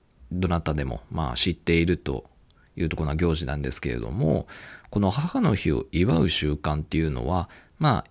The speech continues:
いろいろ諸説ありますけれども、えーと、百年ぐらい前のアメリカ、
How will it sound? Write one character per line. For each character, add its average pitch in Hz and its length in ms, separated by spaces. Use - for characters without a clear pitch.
い 113 80
ろ 117 100
い - 40
ろ 120 80
諸 156 160
説 - 300
あ 78 80
り 90 100
ま 160 100
す - 120
け 69 100
れ 55 80
ど 55 140
も、 71 280
え 58 140
ー - 20
と、 - 140
百 - 300
年 110 340
ぐ 123 100
ら 139 120
い 117 60
前 92 260
の 80 220
ア - 80
メ 113 120
リ 113 120
カ、 95 220